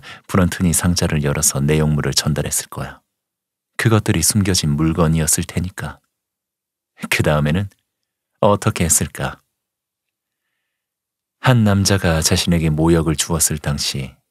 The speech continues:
이 켈트족 여인의 영혼 속에서 갑자기 타오르는 복수의 불꽃은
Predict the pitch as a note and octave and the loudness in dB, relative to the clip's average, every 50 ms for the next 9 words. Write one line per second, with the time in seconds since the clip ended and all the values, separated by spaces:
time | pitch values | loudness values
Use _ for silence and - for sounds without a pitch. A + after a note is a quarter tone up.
0 | _ - D#2 D2+ - - - E2+ E2+ - - D2+ C#2+ E2+ D#2+ D2 D2+ D2 D2+ D#2 | _ -4 -4 -2 -4 -2 -2 -2 -2 -2 -6 -4 -2 -2 0 0 0 2 2 2
1 | D#2 D2+ C#2+ C#2 C#2+ D2 D2+ D#2 D#2 D#2 D2+ - - - - D#2 - - D2 D2 | 0 0 0 0 0 2 2 2 2 2 2 2 0 0 -2 -4 -2 -2 -4 -4
2 | - - - - - D#2 D2+ - - C#2 C2+ - - - - - _ _ - - | -4 -6 -6 -4 -4 -4 -4 -2 -4 -6 -6 -8 -14 -18 -18 -20 _ _ -2 2
3 | C3+ B2 A2+ A2 A2+ A2 G2+ D#2 C#2+ - E2+ - - - - F2+ D#2 C#2+ - F2 | 4 4 4 4 4 2 2 0 -2 -2 -4 -2 -2 -2 0 0 -2 -2 -4 -6
4 | E2 - - F2 - - - - C#2 C#2 | -4 -4 -4 -2 -2 -2 -2 -4 -8 -10